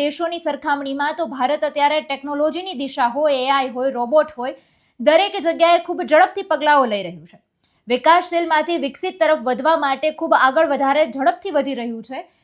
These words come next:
તેમ છતાં પણ હજુ પણ એવા ગામડાઓ છે કે જ્યાં પાણી જેવી પ્રાથમિક સુવિધાઓ પણ લોકોને પૂરતા પ્રમાણમાં નથી મળી રહી અને પાણી જેવી નજીવી બાબતે પણ લોકો અત્યારે વલખા મારી રહ્યા છે.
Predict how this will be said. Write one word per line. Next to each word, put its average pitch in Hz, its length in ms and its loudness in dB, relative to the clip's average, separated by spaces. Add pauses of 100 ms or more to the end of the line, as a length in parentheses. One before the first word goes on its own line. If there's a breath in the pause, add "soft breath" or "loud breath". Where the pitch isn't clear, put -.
(500)
તેમ 415 280 0
છતાં 370 340 4
પણ 359 240 2
હજુ 285 300 -2
પણ 381 160 2
એવા 339 180 4
ગામડાઓ 294 540 4
છે 302 120 -2 (120)
કે 330 140 -2
જ્યાં 311 260 0
પાણી 269 340 0
જેવી 285 320 -2
પ્રાથમિક 262 480 -2
સુવિધાઓ 269 460 0
પણ 330 200 -6
લોકોને 269 380 -6
પૂરતા 269 380 -4
પ્રમાણમાં 254 480 -4
નથી 320 200 -4
મળી 190 220 -6
રહી 156 100 -18 (440)
અને 320 260 -2
પાણી 330 340 0
જેવી 370 240 -2
નજીવી 339 400 -2
બાબતે 339 300 4 (100)
પણ 349 300 0
લોકો 294 320 0
અત્યારે 320 400 2
વલખા 294 400 0
મારી 202 180 -6
રહ્યા 160 240 -16
છે. - 60 -20